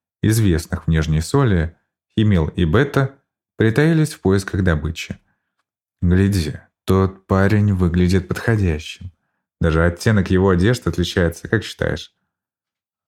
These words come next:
«Разве ты не видишь, сколько его окружает рыцарей?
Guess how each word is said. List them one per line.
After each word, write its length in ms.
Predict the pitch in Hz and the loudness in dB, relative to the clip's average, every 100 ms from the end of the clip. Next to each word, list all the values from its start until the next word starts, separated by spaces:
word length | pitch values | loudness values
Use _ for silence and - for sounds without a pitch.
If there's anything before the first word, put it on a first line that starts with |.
| _ _ _ | _ _ _
«Разве 500 | 87 90 87 90 92 | 2 4 4 4 2
ты 160 | 87 92 | 2 0
не 140 | 95 | 2
видишь, 340 | 135 147 87 | 2 2 0
сколько 720 | - - 90 85 - 85 82 82 | -4 -4 -2 -2 -2 0 2 2
его 220 | 82 85 | 2 0
окружает 520 | 78 90 90 82 80 | 0 0 2 0 -2
рыцарей? 600 | - 80 - - - - | -4 -4 -8 -12 -12 -14